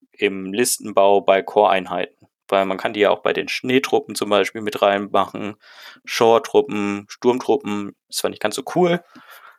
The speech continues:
da hat man andere Optionen, aber grad für die Schneetruppen finde ich's ziemlich gut, da packe ich die eigentlich immer ziemlich gerne rein.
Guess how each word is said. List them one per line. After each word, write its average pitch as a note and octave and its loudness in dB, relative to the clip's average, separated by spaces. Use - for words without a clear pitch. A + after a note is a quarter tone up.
da - -2
hat - -2
man G2 0
andere B2 0
Optionen, A2 0
aber G2 4
grad G#2 2
für - -6
die G2 -6
Schneetruppen - -4
finde G2+ -8
ich's - -10
ziemlich G2+ -8
gut, - -6
da - -6
packe - -10
ich - -18
die - 0
eigentlich G2 -2
immer G2 -6
ziemlich F2+ -10
gerne F#2 0
rein. F2+ -8